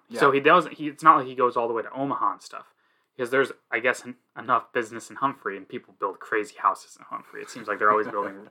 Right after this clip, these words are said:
Speaker 1: <laughs>
Speaker 2: these big houses. But, um, I'm not sh-, hundred percent sure on this, but I believe from my experience that construction companies are pretty local.
Speaker 1: Mm-hmm.
Speaker 2: So I could see them seeing, you know, we can get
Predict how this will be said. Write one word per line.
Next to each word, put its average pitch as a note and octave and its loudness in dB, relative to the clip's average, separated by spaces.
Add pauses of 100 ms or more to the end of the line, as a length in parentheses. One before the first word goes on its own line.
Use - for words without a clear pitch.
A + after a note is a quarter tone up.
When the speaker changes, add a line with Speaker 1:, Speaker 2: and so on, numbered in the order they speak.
Speaker 1:
<laughs> - -20
Speaker 2:
these G#2+ -12
big G#2+ -2
houses. G2 -2
But, G#2 -4 (540)
um, G2+ 6 (1200)
I'm C#3+ 12
not C3 8
sh-, - -12
hundred C#3+ -4
percent B2+ -16
sure C#3+ -2
on A#2+ 2
this, G#2+ -6
but A2 -10
I G#2+ 0
believe B2 -4
from G2+ -12 (360)
my B2 2
experience D3+ -2
that A2+ -6
construction - -8
companies G#2+ -18
are G2 -16
pretty G#2+ -16
local. G2 -10 (260)
Speaker 1:
Mm-hmm. D#2+ -20 (100)
Speaker 2:
So C3+ 6
I C#3+ 12
could C#3+ -4
see E3 -4
them C3+ 0
seeing, B2 -10 (560)
you B2+ -10
know, A#2 2
we C3 0
can C#3 -6
get A#2 2